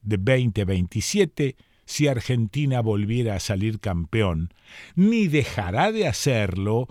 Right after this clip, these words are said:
si Argentina pierde sucesivamente con Austria y Jordania. Disfrutemos el fútbol, si eso es posible. Mi intolerancia intelectual frente a esta copa espantosa y trumpista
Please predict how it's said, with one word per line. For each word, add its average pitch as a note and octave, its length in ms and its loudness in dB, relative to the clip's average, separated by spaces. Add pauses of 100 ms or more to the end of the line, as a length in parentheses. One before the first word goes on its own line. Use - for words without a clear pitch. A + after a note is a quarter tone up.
(100)
si - 180 -2
Argentina D3+ 600 0
pierde D#3 560 0
sucesivamente C#3 1160 0
con C3+ 540 0 (160)
Austria C3 840 2
y G2+ 280 0
Jordania. F#2 840 -2 (960)
Disfrutemos G3 880 2
el C3+ 160 2
fútbol, G#2 640 0 (460)
si B2 240 0
eso G#2+ 240 0
es F#2 80 -2
posible. C#2+ 760 -4 (760)
Mi C#3 420 2
intolerancia C#3+ 1040 2
intelectual B2 840 -2
frente A#2+ 440 -4
a A2 40 -2
esta G2+ 300 -6
copa A2+ 400 -4
espantosa G2+ 800 -4
y F#2+ 80 -4
trumpista A#2 1200 -2